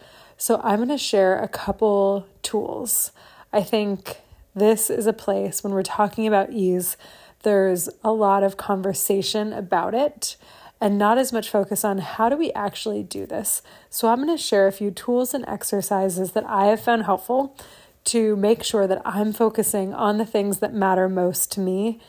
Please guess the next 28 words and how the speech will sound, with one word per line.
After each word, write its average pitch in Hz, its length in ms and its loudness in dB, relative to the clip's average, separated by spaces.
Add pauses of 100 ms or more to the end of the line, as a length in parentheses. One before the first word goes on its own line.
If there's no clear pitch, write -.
(340)
in 214 360 0
the 220 80 2
spirit 180 580 0
with 196 380 0
the 185 260 0 (140)
goal 196 440 4
of - 560 -2 (300)
finding 202 560 0
more 208 260 0
ease 180 440 -2
and 202 200 -6
space - 720 -2 (260)
in 208 140 -2
my 190 140 0
life. - 480 -8 (480)
I'm 185 160 0
not 175 180 -2
an 208 100 0
expert 233 380 2
at 233 120 4
it 277 100 4
yet. 190 360 2 (320)
I 185 140 2
definitely, 196 960 -2
like 185 340 0
most 190 360 0
of 208 100 0
us, 226 400 2